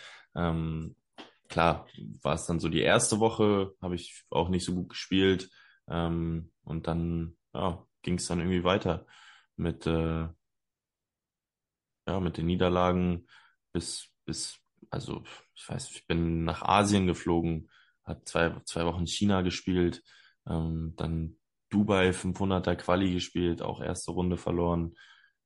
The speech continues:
Also ich hab dann, glaub ich, wirklich neun Matches am Stück verloren, ähm, bis ich dann irgendwann,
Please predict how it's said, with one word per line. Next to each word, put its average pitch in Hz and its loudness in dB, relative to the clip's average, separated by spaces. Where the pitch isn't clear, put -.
Also - -8
ich 78 -6
hab 78 -4
dann, 78 -4
glaub 78 -2
ich, 80 -8
wirklich 87 -4
neun 85 2
Matches 87 -4
am 85 -4
Stück 87 -4
verloren, 85 0
ähm, 87 0
bis 85 -4
ich - -10
dann 87 0
irgendwann, 85 0